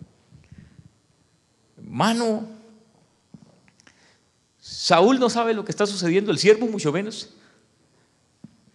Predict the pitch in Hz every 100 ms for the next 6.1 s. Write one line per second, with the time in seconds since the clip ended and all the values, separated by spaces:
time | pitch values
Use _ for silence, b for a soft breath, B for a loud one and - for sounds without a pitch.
0 | _ _ _ _ _ - 156 156 156 220
1 | 226 233 226 202 226 226 208 190 202 220
2 | 202 220 208 208 160 165 190 208 180 214
3 | 202 180 160 190 214 214 156 147 196 196
4 | 175 196 185 175 175 170 165 156 156 151
5 | 190 208 214 175 165 190 202 185 196 208